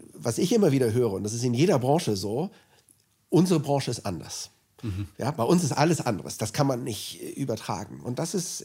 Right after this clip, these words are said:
Speaker 1: das ist eine s-, sehr engstirnige Auffassung. Ich, ich kann natürlich nie die Sachen eins zu eins übernehmen, aber ich kann immer etwas lernen von anderen.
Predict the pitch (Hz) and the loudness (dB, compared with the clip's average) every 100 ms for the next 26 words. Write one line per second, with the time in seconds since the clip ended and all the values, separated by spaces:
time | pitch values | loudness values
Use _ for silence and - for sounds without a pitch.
0 | - 123 135 151 - 127 127 117 123 - | -8 -6 -4 -6 -4 -2 -2 -2 -8 -12
1 | - 104 117 127 131 139 - 127 139 131 | -12 -10 -6 0 0 0 -2 -2 -2 -2
2 | - 131 127 123 117 117 117 117 104 127 | -4 -2 0 0 0 0 0 -2 -4 -6
3 | - 87 78 50 50 110 - - 104 - | -6 -6 -8 -10 -8 -10 -10 -10 -10 -4
4 | 123 117 117 113 131 127 117 120 117 104 | -2 -2 -2 -2 0 0 0 0 0 0
5 | 127 123 - - 117 139 143 - - - | 0 0 -4 0 2 2 0 -4 -14 -20
6 | - _ 135 113 107 156 127 113 165 277 | -20 _ 0 2 6 4 4 2 2 0
7 | 117 113 110 - 113 110 113 110 - _ | -2 -4 -4 -4 -2 0 0 -4 -10 _
8 | _ _ _ 156 151 127 - 143 - - | _ _ _ 0 2 0 0 -4 -4 -10
9 | - 95 90 87 65 - - 73 - - | -8 -8 -8 -8 -10 -10 -8 -10 -12 -14
10 | 64 | -18